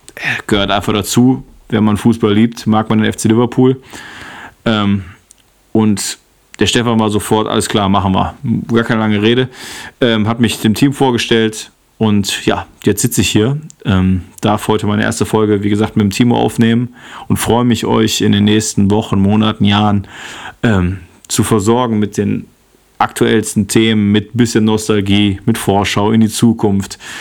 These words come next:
Äh, klar, immer mit der Brille, mit der roten Brille sozusagen vom F C Liverpool, aber auch immer wieder über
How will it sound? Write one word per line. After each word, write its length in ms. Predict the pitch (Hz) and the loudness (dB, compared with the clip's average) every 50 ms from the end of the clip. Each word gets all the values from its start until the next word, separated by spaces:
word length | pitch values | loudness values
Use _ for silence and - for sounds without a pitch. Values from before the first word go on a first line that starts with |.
| - - - - - | -14 -12 -14 -10 -4
Äh, 160 | - 120 107 101 | -2 0 0 0
klar, 300 | - 120 113 113 - - | 0 0 0 0 0 2
immer 280 | 139 135 135 127 120 | 2 2 4 2 2
mit 180 | 117 117 113 - | 2 0 2 2
der 60 | 113 | 0
Brille, 460 | 110 107 110 120 120 123 123 120 123 113 | 0 2 2 2 4 4 2 2 0 -2
mit 140 | 110 98 | -2 0
der 80 | 110 104 | 0 2
roten 280 | 107 120 131 131 123 107 | 2 0 0 0 2 2
Brille 220 | 113 117 117 117 | 2 4 2 2
sozusagen 480 | 107 110 - - 107 107 113 110 110 104 | 0 0 -2 -2 0 0 2 0 0 0
vom 160 | 107 104 110 | 0 0 0
F 120 | 104 - | 0 -2
C 120 | - - 107 | -2 0 2
Liverpool, 560 | 110 123 127 117 - - 127 123 123 123 123 - - - - - - - - _ | 2 4 2 0 0 2 2 2 2 0 -2 -8 -16 -20 -20 -18 -18 -20 -8 _
aber 200 | - 104 107 107 | -2 0 0 0
auch 180 | 104 113 - - | 0 -2 -4 -2
immer 320 | - 113 113 113 107 98 | 0 2 2 2 2 2
wieder 480 | 104 104 101 104 98 98 98 95 95 - - - - _ _ _ _ _ _ _ _ _ _ _ | 0 0 2 0 0 0 -2 -4 -6 -6 -12 -18 -20 _ _ _ _ _ _ _ _ _ _ _
über 400 | - 123 113 113 107 104 101 98 | 0 2 4 2 2 0 -2 -4